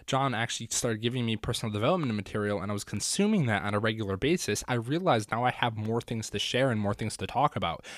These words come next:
And that is ultimately the reason I started this podcast, because I wanted to help people in my own past, people that are also in high school or people that are in college that don't know where they're going. That's why this show is called Finally Ready to Grow, because you're getting the knowledge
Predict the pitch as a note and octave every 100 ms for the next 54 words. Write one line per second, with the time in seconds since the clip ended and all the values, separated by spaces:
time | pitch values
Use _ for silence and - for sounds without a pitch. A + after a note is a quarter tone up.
0 | - B2+ C#3+ D3+ D3+ C3+ - B2+ D3+ E3
1 | C3 G#2 A2 B2+ G#2+ B2+ B2+ A#2+ - G#2
2 | A2+ B2+ - B2 D#3+ - - - - -
3 | - - C#3 B2+ A#2+ B2 F3 D#3+ - -
4 | C#3 - - C#3+ C3 B2 - B2 A2+ A2
5 | - G#2 - C3 C3 G2+ - - - -
6 | - C3 B2 A#2+ G#2 G#2+ - A#2+ - G#2
7 | G#2+ - C#3 - - G2+ F2+ F2+ B2 A#2
8 | A#2 A2+ A2 G#2+ - C#3 A#2 F#2 G2+ G#2
9 | A#2+ A#2+ A2 G2+ A#2+ A#2 G#2 B2+ A#2 F#2+
10 | - - - A#2 C3 B2 A2+ C3+ A2+ -
11 | A2 - A2+ A2+ A2 G#2 G2 F#2 G2 C3
12 | C#3 G2 - A#2 A2+ A2 C3+ C#3 B2+ A#2
13 | A2 A2 C3 E3+ A#2 G#2+ -